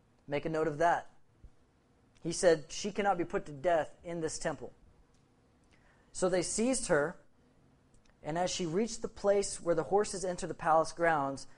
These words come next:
and there she was put to death. Jehoiada then made a covenant between the Lord and the king and the people, that they would be the Lord's people.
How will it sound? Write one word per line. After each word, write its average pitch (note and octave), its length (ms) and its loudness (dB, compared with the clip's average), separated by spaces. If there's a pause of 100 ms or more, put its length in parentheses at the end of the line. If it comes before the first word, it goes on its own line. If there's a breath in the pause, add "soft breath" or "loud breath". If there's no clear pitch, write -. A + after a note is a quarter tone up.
(220 soft breath)
and C#3 180 -4
there E3 220 6
she D#3 160 -6
was D3 120 -4
put C#3 220 -6
to B2+ 80 -12
death. A#2+ 260 -4 (1600 soft breath)
Jehoiada A3+ 500 10
then G3+ 220 2
made A3 180 4
a E3 60 4
covenant A3 480 0
between F3 320 -6
the D3+ 80 -2
Lord F#3 360 4
and E3+ 200 -6
the G3 40 -8
king E3+ 420 -6
and D3 200 -10
the D3 60 -6
people, B2+ 480 -8 (320 soft breath)
that D3 160 0
they F#3+ 120 4
would A#3 200 2
be A#3 200 2
the A3+ 120 4
Lord's F#3+ 380 0
people. A3 400 -6